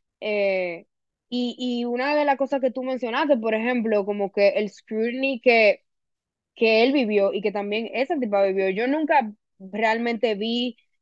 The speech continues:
eh, ninguno de los videos, o sea, yo creo que yo me perdí eso porque en ese momento yo no, yo no era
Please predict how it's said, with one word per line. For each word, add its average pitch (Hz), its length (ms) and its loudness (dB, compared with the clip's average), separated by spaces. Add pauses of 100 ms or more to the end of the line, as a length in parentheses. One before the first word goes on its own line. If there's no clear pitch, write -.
(140)
eh, 208 520 0
ninguno 208 420 -8
de 240 60 -4
los 240 140 -2
videos, 247 480 2
o 233 40 -12
sea, 208 240 0
yo 202 200 -4
creo 226 260 -6
que 220 140 -4
yo 202 140 -2
me 208 160 -2
perdí 202 420 2
eso 226 220 2
porque 208 200 -4
en 190 60 -2
ese 190 160 -4
momento 208 380 -2
yo 190 260 4
no, 196 220 0 (260)
yo 196 160 4
no 196 200 4
era 208 340 6